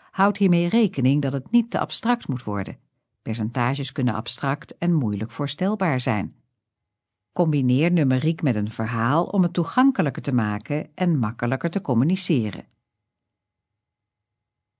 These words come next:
Variabele factoren.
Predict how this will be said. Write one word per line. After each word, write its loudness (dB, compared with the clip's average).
Variabele 0
factoren. -2